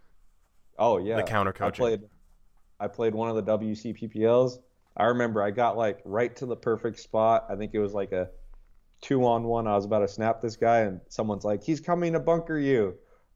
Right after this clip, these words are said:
Speaker 1: I came up over the top looking for no one and got blasted. <laughs>
Speaker 2: Yeah.
Speaker 1: But I, like, which one of you motherfuckers said that?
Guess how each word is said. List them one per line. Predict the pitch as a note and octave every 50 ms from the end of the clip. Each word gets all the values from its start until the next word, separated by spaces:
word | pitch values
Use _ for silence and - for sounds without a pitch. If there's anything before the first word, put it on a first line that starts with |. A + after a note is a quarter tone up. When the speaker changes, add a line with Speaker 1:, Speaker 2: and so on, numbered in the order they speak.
| _
Speaker 1:
I | - F#2 F#2+
came | F2+ - - D3 B2+ B2 B2+
up | B2 A2+
over | B2+ B2+ B2+ B2
the | B2 A#2+
top | - C3 B2 B2+ C3 B2+ - -
looking | A2+ A2+ - B2 A2+ G#2+
for | - A#2 A2
no | G#2 A2 A2 A2
one | G#2+ G#2 G2+
and | G#2 G2+
got | G#2 G#2+ F2+ -
blasted. | - G#2 G#2+ G#2+ G#2 G2+ - - - F#2 F#2 - -
<laughs> | A#2 F2 - - - - - - - - - - - - - - - - - - - - C3+ - - G#3 - - - - - - - - - - - -
Speaker 2:
Yeah. | - A#2+ B2+ C3 B2
Speaker 1:
But | A2+ A#2 A2+ - - - - - - - - - - - -
I, | G2
like, | G2+ G2 - - - - - - - -
which | C3+ F3+ E3+ -
one | - D#3
of | C#3+ C#3
you | C3+
motherfuckers | B2 A2+ G#2+ G#2 - - G#2+ - A2 G2+
said | - - G#2 F2+ -
that? | F#2+ F2 - C3 - - - - - F#3+